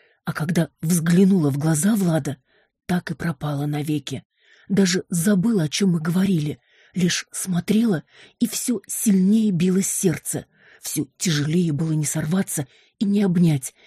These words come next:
не найти его губ. Тряхнула головой, выпрямилась. «Запрещаю вмешиваться, Марья. Слышишь?» Голос Влада теперь был ледяным, и чары его, снежные,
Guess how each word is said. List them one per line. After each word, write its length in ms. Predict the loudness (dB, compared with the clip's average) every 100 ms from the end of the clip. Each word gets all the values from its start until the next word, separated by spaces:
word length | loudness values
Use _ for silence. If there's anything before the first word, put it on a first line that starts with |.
| _
не 120 | 2
найти 340 | 4 2 -2 0
его 260 | 0 0
губ. 380 | 0 0 -2 -8 _ _ _ _ _ _ _
Тряхнула 460 | -8 -8 -4 -2 -2
головой, 540 | -2 -4 -2 0 -2 -4 _ _ -12
выпрямилась. 840 | -2 -2 0 -2 0 -2 -4 -10 _ _ _ _ _ _
«Запрещаю 920 | -4 0 0 0 0 0 0 2 2
вмешиваться, 680 | 0 -2 -2 -4 -6 -4 -4
Марья. 460 | -2 -2 -4 -8 -12 _ _
Слышишь?» 680 | -4 0 2 2 -2 -4 -10 _ _ _ _ _ _ _ _ _ _
Голос 480 | -12 -8 -6 -8 -8
Влада 320 | -4 -4 -4
теперь 380 | -8 -8 -6 -4
был 200 | -4 -6 -4
ледяным, 600 | -4 2 2 4 0 -4 _ _ _ -20 _
и 100 | -12
чары 420 | -6 -2 0 0
его, 320 | 0 -2 -6 -8 -20 -12
снежные, 800 | -2 2 4 4 2 -2 -2